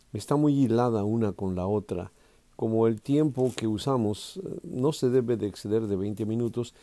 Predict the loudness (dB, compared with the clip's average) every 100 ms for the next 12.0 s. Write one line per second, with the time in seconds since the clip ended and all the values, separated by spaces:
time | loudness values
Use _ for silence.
0 | -20 -6 -2 0 0 -2 -4 -4 -4 -2
1 | 0 0 0 -2 -2 -2 0 -2 -2 -2
2 | -2 2 2 2 -2 _ -20 -20 -20 -4
3 | 0 2 2 2 2 0 -2 -4 -18 _
4 | -4 0 0 0 -2 0 2 2 2 2
5 | -2 -2 -4 -8 _ _ _ _ -6 -4
6 | -4 -6 -8 -6 -8 -10 -16 _ _ -14
7 | -12 -8 -6 -6 -4 -4 -2 -2 -4 _
8 | _ -8 -6 -4 -4 -8 -4 -4 0 -2
9 | -2 0 2 2 0 0 -2 -2 -6 -6
10 | -6 -6 -6 -6 -4 -2 0 -2 -4 -4
11 | -4 -6 -4 -4 -4 -6 -6 -2 0 0